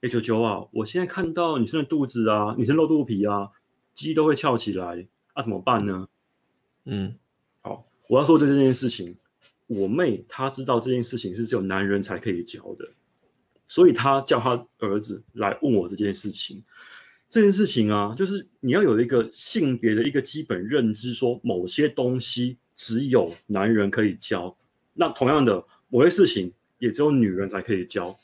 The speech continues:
Speaker 1: 男人不能够逾越。说：“小红来怎么办？叫女人教啊，我怎么能够教这种东西呢？”它是有权利，
Speaker 2: 没错。
Speaker 1: 但很多，很多左派的女生就会想要去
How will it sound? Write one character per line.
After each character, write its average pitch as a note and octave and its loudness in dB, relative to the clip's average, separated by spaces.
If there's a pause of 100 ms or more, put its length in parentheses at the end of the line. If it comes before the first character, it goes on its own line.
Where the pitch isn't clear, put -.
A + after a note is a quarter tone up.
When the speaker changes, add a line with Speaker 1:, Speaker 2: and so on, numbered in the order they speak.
Speaker 1:
男 G#2+ -2
人 A#2+ 2
不 D3+ -2
能 G#2+ 2
够 A2 0
逾 F#2 -10
越。 G#2 4
说 B2+ 0
：“小 A2+ 0
红 G#2 0
来 G2 0
怎 G2 -4
么 F#2 -4
办？ - 0 (440)
叫 A#3 6
女 C#3+ 4
人 A#2+ 2 (200)
教 E3 4
啊， F3+ 4
我 D#3 6
怎 D#3 0
么 A#2 4
能 A#2+ 4
够 D3+ 6
教 C#3+ 2
这 C#3+ 2
种 A2+ 0
东 A2 0
西 A#2+ -2
呢？” G2+ -2 (320)
它 A3 -4
是 A3+ -2
有 A#2 4
权 F#2 -2
利， A2 -2
Speaker 2:
没 A2+ -4
错。 - -12 (360)
Speaker 1:
但 A3+ -2
很 A#2 2
多， G3+ 8 (640)
很 A#2+ -2
多 G3 2
左 D3+ -4
派 D3 -6
的 B2 -2
女 G2 -8
生 A#2 -8
就 A#2 -4
会 A#2+ -2
想 F#2 -8
要 F#2+ -8
去 A2 -12